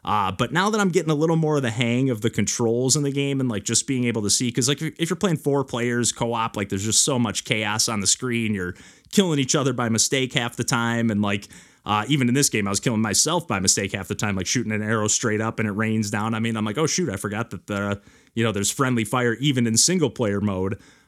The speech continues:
Um, but yeah, I really, really like this game a lot. I really, you know, again, I just, uh, it's a no-brainer. It's obviously kind of an, become an indie classic, or I, seems like somewhat of a forgotten indie classic at this point 'cause I don't hear too many people talk about it. It seems like that's one of the things that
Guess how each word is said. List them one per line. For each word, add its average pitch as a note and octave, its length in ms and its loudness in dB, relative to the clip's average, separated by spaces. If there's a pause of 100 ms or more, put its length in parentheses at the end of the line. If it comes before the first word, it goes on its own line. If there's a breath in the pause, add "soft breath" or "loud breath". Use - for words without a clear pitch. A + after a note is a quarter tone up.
Um, G2+ 540 2
but A2+ 200 0
yeah, C3+ 160 4
I G#2+ 60 0
really, C3+ 500 0
really B2+ 260 0
like A2+ 240 0
this G#2+ 160 0
game G#2 260 0
a G2 120 0
lot. G2+ 480 0
I F#2+ 80 0
really, G#2 540 -2
you G#2 100 0
know, G2 140 0
again, F2+ 240 -2
I F2 100 -6
just, F#2 340 -4
uh, G#2 200 -4 (420)
it's G#2 220 -4
a A#2+ 60 0
no-brainer. C3 560 2
It's A#2 120 -2
obviously A2+ 340 0
kind A2+ 240 -4
of G2+ 80 -4
an, G#2 140 -2
become A#2+ 340 -2
an A2+ 60 0
indie B2 340 0
classic, A#2+ 580 2
or A2+ 140 0
I, B2 160 -2 (240 loud breath)
seems C#4 360 4
like E3 120 2
somewhat F3+ 460 0
of B2 120 -2
a B2 40 -4
forgotten B2 500 0
indie G#2+ 240 0
classic G#2 380 -2
at F#2 40 -14
this A2 160 0
point G#2+ 200 -4
'cause F#2+ 100 -4
I G#2 60 -2
don't A2 160 -4
hear G#2+ 160 -2
too G3+ 280 2
many C#3 220 0
people A#2+ 260 -4
talk B2 280 -4
about F2+ 180 -4
it. F#2 80 -6
It F#2+ 60 -4
seems B2 280 2
like G#2 120 -4
that's B2 180 -6
one D3+ 140 0
of B2+ 60 -2
the A#2 60 -4
things A#2 340 0
that G#2+ 200 -2